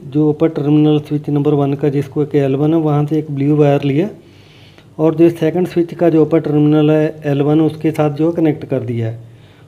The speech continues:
उसके बाद ये lower terminal, जैसे कि आप ड्राइंग में भी देख रहे हैं, ये एल टू है। Switch number one का जो lower terminal, ये switch number two का जो lower terminal, ये एल टू है। इनके बीच एक wire connect किया हुआ है। ये देखिए,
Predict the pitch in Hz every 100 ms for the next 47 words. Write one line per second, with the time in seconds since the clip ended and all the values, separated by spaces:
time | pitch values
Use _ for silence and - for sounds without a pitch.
0 | - 151 151 196 185 180 180 185 185 180
1 | - 147 160 185 165 156 156 165 147 147
2 | 160 151 156 139 139 139 151 151 143 131
3 | 143 160 147 143 131 143 160 170 - -
4 | - - - - - 151 151 156 151 156
5 | 151 151 156 147 147 147 156 147 151 156
6 | 170 156 165 170 170 - - - _ -
7 | 156 156 156 160 156 156 151 151 156 151
8 | 147 151 147 143 143 151 139 139 127 113
9 | 123 117 - - - - 147 151 160 151
10 | 151 156 151 147 151 147 147 139 - 147
11 | 151 151 180 175 139 139 143 196